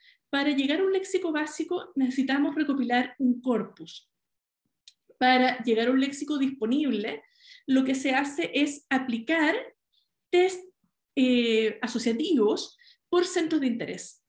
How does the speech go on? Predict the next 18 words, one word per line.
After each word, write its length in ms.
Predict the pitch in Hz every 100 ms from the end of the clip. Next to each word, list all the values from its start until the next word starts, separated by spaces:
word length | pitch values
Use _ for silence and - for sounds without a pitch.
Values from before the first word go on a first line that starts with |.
| _ _ _ _ _ _ -
Eh, 220 | 269 262
en 120 | 285
este 180 | 320 359
sentido, 840 | 370 330 - 320 330 339 - - _ _ _ _ -
toma, 640 | 330 330 330 349 - - _ _ _ _ _ _ _ _ - _ -
yo 160 | 226 277
he 20 |
trabajado 680 | 302 294 - 285 277 294 277
en 80 |
ambas 220 | 285 285 302
líneas, 440 | 302 220 254 285 _ _ _ -
eh, 720 | 254 233 220 214 208 - - _
ambas 300 | 262 285 277
líneas 280 | 277 277 285
son 180 | 240 226
muy 200 | 330 254
interesantes. 800 | 220 196 196 185 190 - 370 - _ - - _
Eh, 800 | 247 226 220 208 208 202 202 -